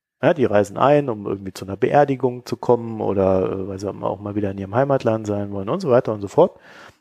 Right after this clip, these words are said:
Dann werden die festgesetzt und, äh, das heißt dann, ja, du hast Spionage betrieben. Und dann werden die in die Verhandlungen mit eingespeist.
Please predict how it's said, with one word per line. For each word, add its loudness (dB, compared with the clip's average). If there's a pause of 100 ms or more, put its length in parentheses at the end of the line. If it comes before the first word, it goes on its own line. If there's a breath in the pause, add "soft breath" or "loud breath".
(100)
Dann -4
werden 4
die -2
festgesetzt 2
und, -6
äh, -4
das 2
heißt 2
dann, 0
ja, 2
du -4
hast -4
Spionage -6
betrieben. -8 (840 soft breath)
Und 0
dann 4
werden 4
die -4
in -10
die 2
Verhandlungen 0
mit -4
eingespeist. -6